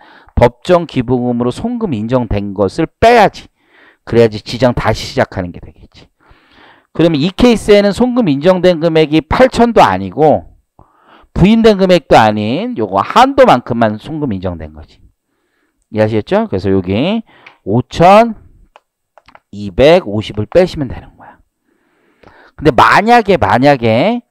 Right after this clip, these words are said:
얘가 오천이백오십인데 얘가 사천이야, 사천. 그럼 얼마 쓰시는 거야? 송금 인정되면 요 사천 쓰시면 되겠지. 만약에, 만약에 얘가 사천이고 얘가 오천이백오십인데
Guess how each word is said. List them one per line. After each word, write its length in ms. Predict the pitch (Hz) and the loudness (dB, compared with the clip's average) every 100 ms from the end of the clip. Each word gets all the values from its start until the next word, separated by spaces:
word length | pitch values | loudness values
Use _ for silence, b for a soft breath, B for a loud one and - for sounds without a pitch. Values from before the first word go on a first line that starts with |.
| b b b b - | b b b b 0
얘가 240 | 156 185 | 4 6
오천이백오십인데 1040 | 147 - 196 170 170 139 139 139 147 165 | 4 2 2 4 4 2 0 -2 0 2
얘가 260 | 117 117 127 | 2 4 2
사천이야, 600 | - 113 117 - 123 90 | 2 -2 -2 -2 -2 -4
사천. 560 | 82 98 - 87 - _ b b b b | -6 -10 -8 -14 -14 _ b b b b
그럼 160 | 147 120 | 2 4
얼마 180 | 143 147 | 4 2
쓰시는 440 | 117 - 92 80 | 0 -10 -12 -12
거야? 240 | 80 - - | -16 -18 -16
송금 280 | - 190 175 | -8 -4 -2
인정되면 460 | 113 117 110 104 92 | -2 -2 -2 -4 -4
요 60 | |
사천 420 | 87 95 - 123 | -4 -6 -4 -6
쓰시면 340 | 110 98 92 85 | -6 -10 -12 -14
되겠지. 460 | - - _ - _ b b b b b b _ | -18 -20 _ -20 _ b b b b b b _
만약에, 600 | - 147 233 247 233 220 | 0 2 2 2 4 4
만약에 360 | 113 120 123 113 | 4 2 0 0
얘가 180 | 104 113 | 0 -2
사천이고 540 | 101 107 135 127 117 | 0 -2 0 -2 0
얘가 180 | 104 107 | 0 0
오천이백오십인데 1080 | 101 123 110 107 95 92 98 101 170 123 | 0 -2 -2 -2 -2 -6 -8 0 0 0